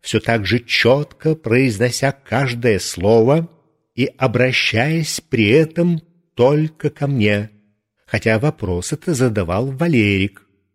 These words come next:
Я пропускал ответы Львова мимо ушей, мне не терпелось поскорей добраться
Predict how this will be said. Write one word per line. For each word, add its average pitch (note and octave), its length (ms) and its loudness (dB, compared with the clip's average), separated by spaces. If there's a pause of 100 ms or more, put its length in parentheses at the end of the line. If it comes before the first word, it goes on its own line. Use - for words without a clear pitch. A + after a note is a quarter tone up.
(580)
Я D#3+ 240 0
пропускал D3 640 -6
ответы C3+ 480 -4
Львова A#2+ 840 0 (340)
мимо C3 500 0
ушей, C3 680 0
мне G#2+ 300 0
не B2+ 160 -2
терпелось C3 720 -4
поскорей B2+ 840 -2
добраться B2+ 920 -4